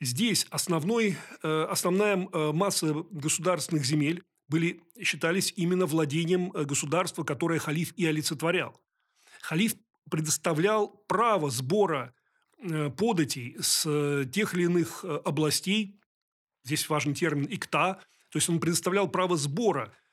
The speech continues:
м, податей с тех или иных областей, допустим, э, военачальникам или кому-то из, э, придворных, доверенных лиц в обмен на несение службы. Но, э, это не давало им наследственных прав на эту землю.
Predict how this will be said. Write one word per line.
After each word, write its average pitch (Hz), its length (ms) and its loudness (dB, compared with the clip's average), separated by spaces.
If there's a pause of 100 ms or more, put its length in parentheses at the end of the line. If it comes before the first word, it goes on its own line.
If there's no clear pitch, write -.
(240)
м, 147 260 0
податей 156 420 0
с - 100 -2
тех 185 240 0
или 165 80 -2
иных 165 180 0
областей, 147 480 -2
допустим, 175 500 -2
э, 170 40 -6 (180)
военачальникам 185 840 2 (320)
или 165 260 2
кому-то 170 380 0
из, 160 300 2
э, 156 180 0
придворных, 151 600 0
доверенных 156 560 0
лиц 196 280 -2 (240)
в 131 80 -2
обмен 185 320 0
на 190 60 4
несение 196 500 2
службы. 185 440 -2 (480)
Но, 185 400 0
э, 156 380 -2
это 208 220 0
не 190 400 4
давало 185 460 2
им 190 360 0
наследственных 170 760 -2
прав 190 300 0
на 170 80 0
эту 170 220 0
землю. 147 380 -4